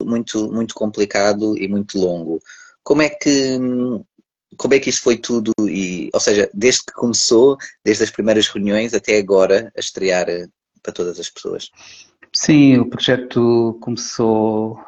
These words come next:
Speaker 2: eh, ele demorou aproximadamente sete anos de trabalho, eh, tendo em conta que os primeiros dois anos foram anos de desenvolvimento. Eh, houve um primeiro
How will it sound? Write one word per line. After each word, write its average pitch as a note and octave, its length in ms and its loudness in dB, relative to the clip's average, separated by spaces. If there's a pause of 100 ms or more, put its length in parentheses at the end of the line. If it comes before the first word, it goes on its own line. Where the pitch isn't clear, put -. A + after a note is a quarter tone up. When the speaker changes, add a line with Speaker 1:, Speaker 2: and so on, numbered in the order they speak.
Speaker 2:
eh, G#2+ 460 -4
ele A2+ 180 0
demorou A#2 300 -2
aproximadamente A2 800 -6
sete - 320 -4
anos A2 560 -6
de - 80 -20
trabalho, G#2 640 -4
eh, G2 580 0 (120)
tendo G2+ 260 0
em G#2 80 2
conta G#2 420 0
que - 200 -8
os G2+ 120 -4
primeiros G#2 380 0
dois G2+ 220 0
anos G2+ 300 0
foram G#2 320 -2
anos G2+ 240 -2
de G2 80 -12
desenvolvimento. F#2+ 880 -2 (680)
Eh, F#2+ 140 -4
houve F2+ 220 -10
um F#2+ 60 -2
primeiro F#2+ 340 -6